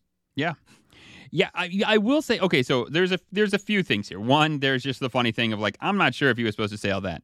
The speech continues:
Okay, it is what it is, whatever. Um, not the end of the world. Um, the second thing is, man, Hellblade two, if it really is, like,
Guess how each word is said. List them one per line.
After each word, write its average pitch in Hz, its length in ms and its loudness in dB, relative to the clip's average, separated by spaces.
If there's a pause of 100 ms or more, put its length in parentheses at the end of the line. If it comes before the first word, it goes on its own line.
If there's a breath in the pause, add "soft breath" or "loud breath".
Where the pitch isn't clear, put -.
(100)
Okay, 113 220 -2
it 98 140 -4
is 123 200 2
what 110 140 0
it 95 60 -8
is, 87 160 -10
whatever. 87 320 -8 (400 loud breath)
Um, 110 480 2
not 120 160 0
the 113 100 -4
end 95 80 -4
of 90 60 -10
the 69 60 -12
world. 65 220 -18 (420 soft breath)
Um, 120 520 2 (460)
the 147 100 -4
second 277 300 2
thing 202 160 2
is, 139 180 2
man, 123 540 -2 (260)
Hellblade 254 400 2
two, 254 420 -2
if 165 140 -2
it 262 120 0
really 262 460 2
is, 208 220 2
like, 127 480 0